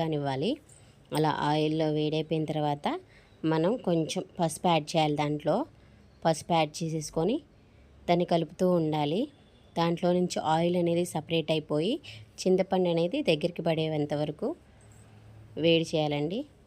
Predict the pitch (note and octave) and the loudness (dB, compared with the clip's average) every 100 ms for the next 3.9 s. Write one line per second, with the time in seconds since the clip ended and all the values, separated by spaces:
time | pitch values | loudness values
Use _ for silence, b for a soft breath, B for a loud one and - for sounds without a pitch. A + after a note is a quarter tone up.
0 | _ - - - F#3+ F3 E3+ E3+ E3+ E3 | _ -20 -20 -16 -6 -2 0 0 -2 -4
1 | - E3+ E3 - D#3 D3+ D#3 D#3+ D#3 A#3 | -4 -4 -4 -4 -6 -4 -4 -6 -6 -10
2 | - b b b b b b - - - | -10 b b b b b b -20 -20 -12
3 | D3+ D#3+ D3+ D#3 D3+ D#3 C#3+ D3+ - | -4 -2 -2 -2 -6 -4 -4 -4 -6